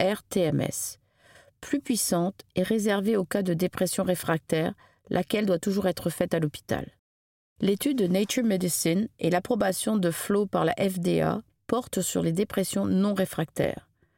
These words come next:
La R T M S marche bien, mais elle doit être faite à l'hôpital avec des équipements dispendieux et des techniciens. Ça limite l'accès, dit-il. Le docteur Miron indique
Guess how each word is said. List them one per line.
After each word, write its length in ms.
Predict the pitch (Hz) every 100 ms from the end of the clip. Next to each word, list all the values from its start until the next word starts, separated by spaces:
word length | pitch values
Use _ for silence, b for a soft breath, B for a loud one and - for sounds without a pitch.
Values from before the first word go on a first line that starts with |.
| _ _ _ -
La 120 | 156 -
R 140 | 226
T 140 | - 269
M 160 | 208
S 300 | 170 208 -
marche 340 | 180 175 - 156
bien, 340 | 151 170 147 - _ _ -
mais 140 | 165
elle 80 | 170
doit 140 | 180 185
être 260 | 240 -
faite 360 | 185 - 196 202 -
à 80 |
l'hôpital 600 | 202 214 175 - 160 170 -
avec 300 | 165 170 165
des 200 | 165 226
équipements 380 | - 202 202
dispendieux 640 | 180 - - 190 175 165 190
et 60 |
des 140 | 170 156
techniciens. 680 | - - 175 - - 156 185 B B B -
Ça 220 | - 170
limite 260 | 175 185
l'accès, 380 | 185 160 - -
dit-il. 380 | - - - - - _ _ -
Le 140 | 180
docteur 320 | 220 - 294
Miron 360 | 262 180 165 175
indique 560 | - 185 175 214 233